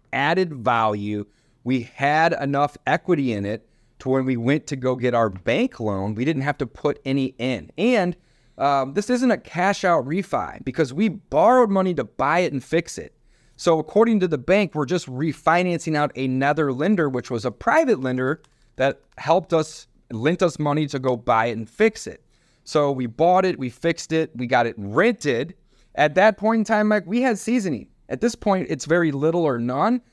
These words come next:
But back in twenty seventeen, when we started, there was probably about four to six months seasoning so we had to rent it out before we could refinance it for the seasoning period.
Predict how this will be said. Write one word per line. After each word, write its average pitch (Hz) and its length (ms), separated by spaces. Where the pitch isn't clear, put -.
But 143 240
back 170 220
in 175 80
twenty 170 240
seventeen, 151 520
when 180 80
we 147 80
started, 175 360
there 147 100
was 143 100
probably 240 320
about 170 220
four 180 380
to 175 80
six - 340
months 139 300
seasoning 156 640
so 170 80
we 170 100
had 170 200
to 143 80
rent 117 500
it 240 140
out 208 260
before 262 540
we 269 100
could 208 160
refinance 185 760
it - 120
for 147 100
the 131 80
seasoning 196 540
period. 117 400